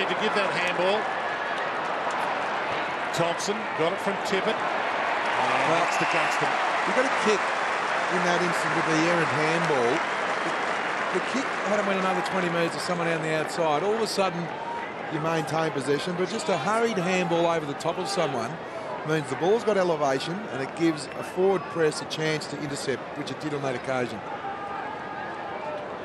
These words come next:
Speaker 1: For a nineteen point margin. First time today the margin has been beyond three.
Speaker 2: You can play this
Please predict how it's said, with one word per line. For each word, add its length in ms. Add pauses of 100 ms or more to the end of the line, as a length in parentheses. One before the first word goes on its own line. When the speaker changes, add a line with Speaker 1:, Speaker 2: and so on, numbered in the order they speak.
Speaker 1:
For 100
a 100
nineteen 500 (120)
point 200
margin. 360 (180)
First 280
time 400 (480)
today 340
the 100
margin 340
has 80
been 260
beyond 400
three. 360
Speaker 2:
You 60
can 460
play 180
this 140